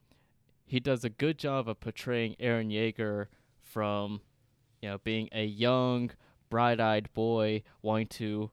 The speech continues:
free the world of Titans to this old and jaded and weary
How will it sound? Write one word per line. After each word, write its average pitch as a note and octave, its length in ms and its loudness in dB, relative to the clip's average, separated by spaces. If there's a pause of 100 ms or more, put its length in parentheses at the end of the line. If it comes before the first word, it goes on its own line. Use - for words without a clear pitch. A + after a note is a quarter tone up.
free B2+ 320 0
the A2+ 100 0
world A2 260 -2
of - 60 -16
Titans A2+ 400 -4
to - 180 -6
this G#2 280 -6 (120)
old A#2 560 0
and A2 220 -6
jaded A2 720 -2
and G2+ 340 -6
weary G#2+ 720 -6